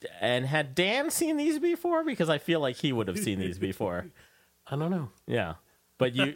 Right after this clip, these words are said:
Speaker 2: <laughs>
Speaker 1: you're the only two awake, and you
Speaker 2: Yeah.
Speaker 1: see this thing.
Speaker 2: Yeah. So it's a weird
Speaker 1: Are you a
Speaker 2: bonding
Speaker 1: believer
Speaker 2: moment.
Speaker 1: now?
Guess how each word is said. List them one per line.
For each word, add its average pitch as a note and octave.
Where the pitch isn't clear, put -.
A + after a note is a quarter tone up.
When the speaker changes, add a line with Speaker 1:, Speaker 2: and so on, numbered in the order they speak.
Speaker 2:
<laughs> C#3+
Speaker 1:
you're C#3+
the D#3
only D3
two C#3
awake, G2+
and G#2
you G2
Speaker 2:
Yeah. G#2+
Speaker 1:
see -
this E2+
thing. E2
Speaker 2:
Yeah. F#2+
So -
it's A#2
a A2+
weird G#2
Speaker 1:
Are A2
you C3+
a C3+
Speaker 2:
bonding B2
Speaker 1:
believer D3+
Speaker 2:
moment. F3+
Speaker 1:
now? G3